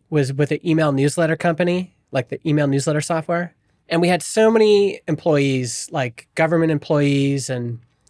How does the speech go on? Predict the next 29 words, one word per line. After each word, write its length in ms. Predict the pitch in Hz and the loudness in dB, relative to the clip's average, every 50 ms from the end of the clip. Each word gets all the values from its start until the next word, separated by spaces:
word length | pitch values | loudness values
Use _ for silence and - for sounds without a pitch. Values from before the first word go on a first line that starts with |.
| _ _ _ _ _ | _ _ _ _ _
public 300 | - - 143 131 - - | -6 -6 -6 -6 -6 -6
relations 460 | 131 131 143 165 156 - 175 151 - | -4 0 0 0 0 0 -4 -6 -2
people, 580 | - 160 151 143 123 156 147 139 139 139 135 - - - - - - _ _ _ _ _ _ - | 0 0 0 2 2 2 2 2 2 0 -4 -6 -12 -20 -20 -20 -20 _ _ _ _ _ _ -6
and 240 | - 156 147 143 143 | -2 0 0 2 2
they 40 | 156 | 2
were 60 | 156 | 0
trying 220 | 147 - - 214 220 | 0 0 0 0 0
to 40 | |
figure 200 | 196 - 180 160 | 0 0 0 0
out 80 | 156 147 | 0 0
how 180 | 131 156 160 160 | 0 0 0 0
to 120 | 160 156 - _ | 0 -2 -4 _
create 280 | - - 170 156 151 - | -6 -2 -2 -2 -2 -2
compelling 580 | - 147 - - 147 143 135 131 131 127 120 - _ _ - | -4 -4 -2 -2 0 0 0 -2 -4 -6 -8 -10 _ _ -4
email 220 | 160 143 143 131 127 | -2 0 0 0 0
newsletters. 680 | 127 127 123 - 135 131 127 127 - - - - - _ _ _ _ - - - - _ _ _ _ _ - | -2 -4 -4 -4 -6 -6 -6 -6 -8 -10 -12 -14 -14 _ _ _ _ -20 -20 -20 -20 _ _ _ _ _ 0
And 80 | 156 | 0
I 80 | 156 156 | 2 2
did 120 | 175 196 | 2 2
a 60 | 175 147 | 4 4
workshop 500 | 143 170 185 - - - 135 123 131 - | 4 2 2 0 0 -2 -2 -2 -2 0
where 120 | 156 160 - | 2 2 2
I 100 | 123 - | 2 0
<laughs> 60 | - | 0
basically 540 | - 269 - 262 - - - - 220 185 151 | 0 0 0 -2 -6 -10 -4 0 2 2 2
said 240 | - - 196 180 160 | 2 0 0 2 2
the 60 | 151 | 0
same 300 | - - 208 196 190 165 | 0 2 2 2 0 0
thing. 360 | - - 190 175 135 127 | 0 0 0 0 0 -4